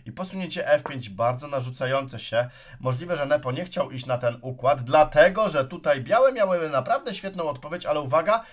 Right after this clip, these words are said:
niekoniecznie by wygrywały te pozycje, ale skoczek bije na F pięć, e, i bicie pionka, tutaj białe zbijają, mają dwa pionki za figurę i atak matowy, oczywiście F sześć, e, tego mata chroni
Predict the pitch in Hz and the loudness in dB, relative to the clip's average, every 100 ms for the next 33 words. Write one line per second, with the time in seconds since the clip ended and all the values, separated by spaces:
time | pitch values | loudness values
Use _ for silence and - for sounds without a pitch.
0 | - - 135 170 - 160 156 170 180 190 | -20 -12 -6 -6 0 0 0 -4 -6 -6
1 | 196 180 135 143 190 202 240 170 131 127 | -6 -6 -8 -8 -6 2 4 4 2 -6
2 | 123 110 101 - 87 127 135 110 - 127 | -6 -8 -10 -12 -4 2 4 4 0 -4
3 | 135 185 180 190 160 117 - 151 175 - | -2 -4 -8 -6 -2 -2 2 2 0 -6
4 | 104 104 113 - - - - 117 117 117 | -8 -8 -12 -14 -14 -12 0 0 2 -2
5 | 131 - 170 135 147 165 123 110 - - | -6 -4 -4 0 -2 0 0 0 -2 -12
6 | 127 147 127 - 117 110 143 147 123 110 | 0 0 0 -8 -10 2 2 2 -4 -10
7 | 113 143 139 123 120 110 117 156 185 180 | 0 2 2 0 -2 -2 2 2 0 -8
8 | 143 143 135 131 139 123 - 120 107 - | -8 -8 -10 -10 -2 -2 -4 -12 -12 -12
9 | - 147 175 170 151 127 120 98 117 147 | 0 0 0 -2 -4 0 0 0 -4 -4
10 | 139 151 151 131 127 143 - 113 - 113 | -6 -10 -6 -2 2 2 2 -6 -8 -8
11 | 110 104 123 113 113 127 143 120 113 - | -6 -6 -6 -4 -2 -2 0 0 0 -10
12 | - - 127 123 110 117 160 | -20 -6 6 6 6 0 -8